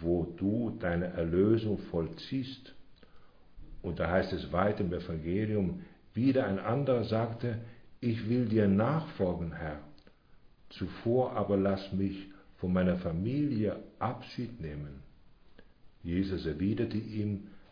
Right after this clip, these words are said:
„Keiner, der die Hand an den Pflug gelegt hat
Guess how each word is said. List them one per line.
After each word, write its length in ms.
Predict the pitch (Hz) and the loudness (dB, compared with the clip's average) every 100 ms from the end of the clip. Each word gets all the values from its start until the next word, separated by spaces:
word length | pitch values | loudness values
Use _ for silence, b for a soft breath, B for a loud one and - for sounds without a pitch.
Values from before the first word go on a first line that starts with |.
| B | B
„Keiner, 580 | - 107 101 87 76 73 - b b b b - | -2 2 4 2 0 -6 -12 b b b b -2
der 100 | 90 | 0
die 160 | 90 80 | 0 0
Hand 360 | 98 139 131 | 2 2 0
an 140 | 113 104 | 0 2
den 200 | 98 - | 2 0
Pflug 500 | - 117 104 - - | -6 -2 -2 -4 -6
gelegt 480 | 80 76 76 - | -4 -4 -6 -10
hat 300 | 82 76 - | -10 -10 -12